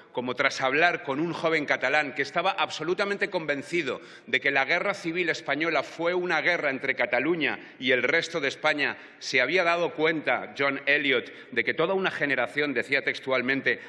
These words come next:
ha aprendido una historia deformada? ¿Le parece normal que en los libros de texto se diga que la única lengua oficial es el catalán, señor ministro? ¿Que no se mencione nunca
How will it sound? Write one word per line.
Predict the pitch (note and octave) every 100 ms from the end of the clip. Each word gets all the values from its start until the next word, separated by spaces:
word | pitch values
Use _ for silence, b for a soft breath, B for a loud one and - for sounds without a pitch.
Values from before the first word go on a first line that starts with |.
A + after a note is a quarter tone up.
| -
ha | C#3 D3
aprendido | C#3+ B2 A#2+ C#3 C#3+
una | B2 A2+
historia | A2 - C3+ B2+
deformada? | A#2 - G#2 G2 A2+ B2 F3+ - - - b b b b b b _ _ _
¿Le | A#2+
parece | B2+ D3 A3
normal | F#3 C3 C#3+ G#3+
que | G3
en |
los | C3+ B2
libros | D3 D#3 C#3+
de | C3
texto | B2 D3+ - D3
se | - B2+
diga | C#3 C3+ A#2+
que | B2+
la | A#2+ C#3
única | E3 D#3+ C3+
lengua | C3+ D3 C3+
oficial | A#2+ B2 - C3+
es | B2+
el | A#2+
catalán, | A2 G#2+ G#2+ D3 F#3+
señor | A#2+ G#2
ministro? | G#2 G#2 G#2 - - - b b b b b
¿Que | C3+
no | C#3 F#3
se | G3+
mencione | F#3 D3+ F#3+ G3+ G3
nunca | C#3 F3 F#3 A#2+ F2 D2+